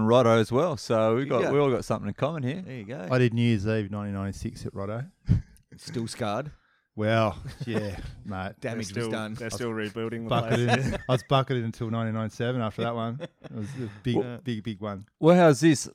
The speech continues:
Speaker 1: They used to trust me in meeting with the, uh, the bank security guards coming off the ferry to go replenish the A T M.
Speaker 2: No way.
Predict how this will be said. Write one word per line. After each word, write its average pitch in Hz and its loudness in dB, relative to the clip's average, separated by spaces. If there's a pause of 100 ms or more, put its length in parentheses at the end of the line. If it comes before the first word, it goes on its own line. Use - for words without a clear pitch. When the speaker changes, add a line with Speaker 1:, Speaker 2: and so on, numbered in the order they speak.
Speaker 1:
They 147 2
used 170 0
to 135 2
trust 143 -2
me 127 2 (100)
in 120 2
meeting 135 0
with 113 -4
the, 110 0
uh, 107 0
the 98 -2
bank 117 -4
security 127 -4
guards 95 -2
coming 123 -2
off 107 0
the 101 -6
ferry 110 0
to - -6
go 117 0
replenish 110 -2
the 101 -6
A 104 -2
T 107 -6
M. 107 -6
Speaker 2:
No 127 -12
way. 156 -8